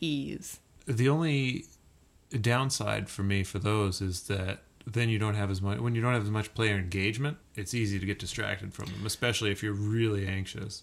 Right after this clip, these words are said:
Speaker 1: That's true, but for me, it's forming of the puzzles and the areas in my mind.
Speaker 2: Hmm.
Speaker 1: Those, like, take up the ram space in my brain, which
Speaker 2: Yeah.
Speaker 1: is where the anxiety lingers.
Speaker 2: Hmm.
Speaker 1: So having to keep things on my mind.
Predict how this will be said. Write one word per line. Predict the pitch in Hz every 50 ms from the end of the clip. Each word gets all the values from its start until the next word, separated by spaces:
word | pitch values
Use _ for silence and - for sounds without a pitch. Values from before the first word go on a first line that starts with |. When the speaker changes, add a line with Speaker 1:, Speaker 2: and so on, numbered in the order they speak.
| - - -
Speaker 1:
That's | 247 262 262 - -
true, | - 277 262 220
but | 202 202 196
for | - - 226
me, | 226 226 220 214 208 -
it's | - - 190 175 - -
forming | - - 196 214 208 202 190 185
of | 175 165 165
the | 175
puzzles | 151 - 180 180 170 156 170 170 165 160 156 147 - - - -
and | 156 151 156 156 151 151 151 151 147 147 151 - - - - _ _ _ -
the | 147 151 151 - -
areas | 165 156 156 151 147 143 139 151
in | 143 139
my | 143 143
mind. | 139 139 135 131 - 139 139 - 170 175 - - - - -
Speaker 2:
Hmm. | 104 95 - - - - - -
Speaker 1:
Those, | 170 175 165 160 151 160
like, | 165 160 147 143 139 - - - - _
take | - 175 175 165 -
up | 156 147 - -
the | 156 147
ram | 143 151 147 147 143 143 143
space | - - - - 135 139 - - -
in | 147 151
my | 143 143 160
brain, | 135 131 156 143 139 - 147 160 175 - - _ _ -
which | 139 110 95
Speaker 2:
Yeah. | 160 151
Speaker 1:
is | 135 - -
where | 156 147 143 139 135
the | 127 147 143
anxiety | 143 151 - - 165 170 147 147 - - - 165 - -
lingers. | - - - - - - - - - 196 190 - - - - - - -
Speaker 2:
Hmm. | - 98 - - - _ - - - - - - - - _ _ _ _ _
Speaker 1:
So | - - 170 151 147 143 147 - - 185
having | 175 190 196 190 185 175 185 180 170 170 170 165 160 - - - _ _ - - - -
to | - 202 190
keep | - - 233 226 196 -
things | - 214 196 196 190 -
on | - 139 170 165 165
my | 156 156 151
mind. | 147 139 139 139 - - - - - -